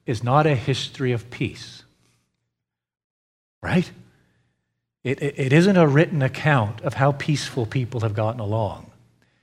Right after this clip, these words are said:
You walk into cha-, the chapters or any bookstore, chapters back in Canada, the, oops, what's, what's the big one here? You walk into any bookstore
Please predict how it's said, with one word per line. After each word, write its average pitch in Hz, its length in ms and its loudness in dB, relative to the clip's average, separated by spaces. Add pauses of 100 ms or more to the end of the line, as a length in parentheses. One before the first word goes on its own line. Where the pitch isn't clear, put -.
(180)
You 180 200 4
walk 175 340 8
into 147 240 0
cha-, - 220 -4
the 143 200 -4
chapters 139 640 -2
or 123 140 -2
any 135 240 -2
bookstore, 123 640 -4
chapters 117 460 -4
back 113 260 -4
in 117 100 -6
Canada, 107 480 -4
the, 123 220 -8
oops, 135 200 -8
what's, 160 180 -4
what's 165 220 0
the - 100 -12
big 139 160 2
one 120 160 -2
here? 101 300 -6 (500)
You 214 140 2
walk 190 260 8
into 165 220 6
any 202 240 8
bookstore 131 680 0